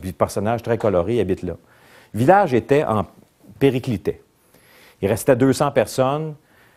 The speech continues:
l'immense majorité, soixante ans et plus. Il n'y avait plus rien qui se passait là. Le magasin général avait fait faillite trois fois. Alors, il y a quatre gars.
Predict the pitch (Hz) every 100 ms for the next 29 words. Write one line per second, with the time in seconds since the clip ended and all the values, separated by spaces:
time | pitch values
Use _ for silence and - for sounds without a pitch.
0 | _ 110 131 131 143 143 113 117 110 -
1 | 131 127 101 110 117 104 110 92 117 139
2 | 139 - - - _ _ _ _ - 113
3 | 135 143 123 131 123 120 101 101 92 123
4 | 139 - - 139 139 139 131 143 131 113
5 | 113 123 110 90 107 - 101 107 - 92
6 | 87 - 120 139 143 _ _ - _ _
7 | - 156 240 135 175 151 113 110